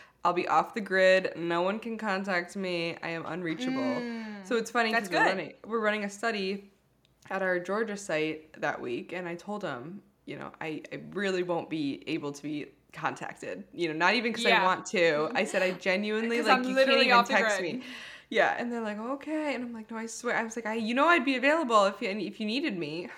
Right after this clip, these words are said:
Speaker 1: was like, "This is our study, I know." But it's just funny. So they're like, "Okay, you better be safe." I'm like, "We got our family, our, our family friends are very good at hiking, so they have it all planned out." But
Speaker 2: Aw. Do you have
Speaker 1: so
Speaker 2: hiking
Speaker 1: that is
Speaker 2: shoes?
Speaker 1: all
Speaker 2: Did you get a hiking, hiking outfit?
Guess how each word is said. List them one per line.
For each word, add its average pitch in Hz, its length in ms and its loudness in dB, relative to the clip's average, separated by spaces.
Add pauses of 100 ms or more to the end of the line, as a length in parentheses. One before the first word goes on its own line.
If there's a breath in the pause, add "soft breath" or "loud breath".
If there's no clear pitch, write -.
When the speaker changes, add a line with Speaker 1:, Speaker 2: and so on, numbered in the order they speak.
(100)
Speaker 1:
was - 140 -18
like, 240 180 -10
"This - 180 -18
is 240 100 -6
our 240 140 2
study, 262 380 -4
I 180 60 -4
know." 202 280 -2 (520 loud breath)
But 160 320 2
it's 185 180 -4
just 185 160 -12
funny. 123 320 -6
So - 480 -8
they're 175 120 -6
like, 170 140 -8 (100)
"Okay, 214 180 -10
you 180 80 -6
better 180 180 -8
be 202 80 -10
safe." 196 460 -8
I'm 180 120 -12
like, 175 320 -6 (1040 soft breath)
"We 180 140 -2
got 185 340 0
our 190 120 2
family, 208 340 -2
our, - 100 -6 (220)
our 220 140 4
family 220 260 -4
friends 175 260 -4
are 165 80 -2
very 147 200 -4
good 135 160 -4
at - 120 -4
hiking, 156 440 -8
so - 140 -6
they 165 180 -4
have 170 160 -2
it 170 80 -2
all 151 200 2
planned - 360 -8
out." 85 200 -4
But 311 60 -2 (340)
Speaker 2:
Aw. 339 260 -2 (120)
Do 285 80 -6
you 330 60 -4
have 311 100 0
Speaker 1:
so 349 40 4
Speaker 2:
hiking 294 120 2
Speaker 1:
that 269 140 8
is 349 100 2
Speaker 2:
shoes? 359 80 2
Speaker 1:
all 330 60 2
Speaker 2:
Did 339 80 0
you 311 40 -4
get 330 140 10
a 320 40 2
hiking, 254 300 2
hiking 277 280 0
outfit? 233 280 6